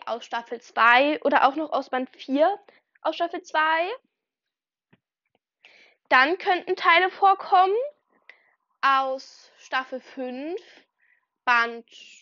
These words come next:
fünf. Und dann können auch noch Teile vorkommen aus Staffel sechs oder Band, ähm, sechs oder auch fünf. Ja, also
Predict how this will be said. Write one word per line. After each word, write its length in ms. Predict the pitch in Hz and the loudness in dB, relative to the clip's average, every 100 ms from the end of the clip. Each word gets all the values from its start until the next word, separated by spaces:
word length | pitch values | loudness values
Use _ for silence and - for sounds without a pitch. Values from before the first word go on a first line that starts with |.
| _ _ | _ _
fünf. 420 | _ 247 233 277 - _ _ _ _ _ _ _ - - - _ | _ -12 -12 -12 -18 _ _ _ _ _ _ _ -20 -20 -20 _
Und 480 | 285 330 330 - - | -2 0 0 -4 2
dann 240 | 285 311 | 2 2
können 320 | 320 330 302 - | -2 -4 -4 -2
auch 140 | 254 277 | -4 -4
noch 160 | 277 | -10
Teile 260 | - 254 277 | -8 -8 -8
vorkommen 560 | 302 285 294 269 269 _ _ _ _ - | -10 -10 -8 -8 -8 _ _ _ _ 0
aus 420 | 262 285 - - | 0 -2 -10 -20
Staffel 680 | - - - 262 262 247 208 | -20 -10 -4 -2 -2 -6 0
sechs 640 | 233 233 - _ - _ _ _ _ _ _ _ _ _ _ | 2 0 -2 _ -20 _ _ _ _ _ _ _ _ _ _
oder 360 | 240 240 220 - _ _ | -6 -4 -4 -8 _ _
Band, 320 | - 208 220 208 - - | -10 -8 -6 -10 -14 -8
ähm, 320 | 208 202 208 | -6 -6 -10
sechs 680 | 220 240 240 262 - - - - - - - | -2 2 2 0 -12 -16 -16 -18 -20 -12 -2
oder 260 | 226 220 | 0 2
auch 380 | 208 - - - _ | 0 -4 -14 -20 _
fünf. 420 | - 196 196 202 - _ _ _ _ - | -12 -8 -6 -8 -18 _ _ _ _ -10
Ja, 320 | 226 214 208 - _ - | -6 -4 -6 -12 _ 0
also 300 | 254 277 | 2 0